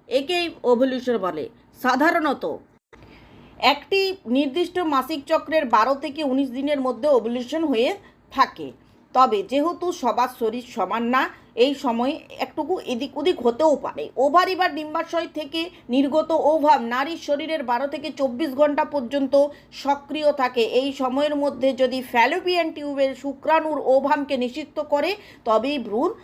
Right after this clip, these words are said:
তৈরি হয়। গর্ভধারণ করতে চাইলে নিয়মিত এই সময় সহবাস করা জরুরি। এখানে উল্লেখযোগ্য আয়ু চব্বিশ ঘন্টা হলেও শুক্রাণুর মহিলার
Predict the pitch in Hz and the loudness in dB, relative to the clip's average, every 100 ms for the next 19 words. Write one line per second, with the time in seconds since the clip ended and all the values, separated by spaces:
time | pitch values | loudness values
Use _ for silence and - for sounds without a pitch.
0 | - 233 208 185 170 147 - _ _ _ | -4 2 2 0 -6 -8 -16 _ _ _
1 | - _ _ _ _ - - _ _ _ | -20 _ _ _ _ -20 -20 _ _ _
2 | - 196 247 269 277 359 349 370 370 330 | -8 2 4 4 0 -4 -4 -4 -6 0
3 | 285 285 320 320 - 220 214 220 247 165 | 0 0 -6 -6 2 2 2 2 0 0
4 | - _ _ _ _ - 240 311 330 339 | -8 _ _ _ _ -6 -2 0 -2 -4
5 | - 330 330 339 - _ _ _ - 269 | -4 -2 -2 -4 -10 _ _ _ 0 0
6 | 254 269 247 277 269 226 233 247 254 208 | 0 0 0 0 2 2 2 0 -2 -4
7 | 202 240 254 226 208 190 - - _ _ | -2 -4 -4 -2 0 -2 -6 -12 _ _
8 | - 247 294 302 320 254 247 302 247 294 | 0 2 2 0 -2 -4 -4 -4 -4 -4
9 | 254 302 220 233 311 269 220 220 294 - | -2 0 0 0 0 0 0 -2 -6 -2
10 | 240 233 262 214 208 302 269 - 214 - | -4 -2 -4 -2 -2 0 -2 -6 -10 0
11 | 254 262 269 247 - _ _ _ _ 185 | 0 2 0 -2 -8 _ _ _ _ -4
12 | 220 240 277 269 | 0 2 4 2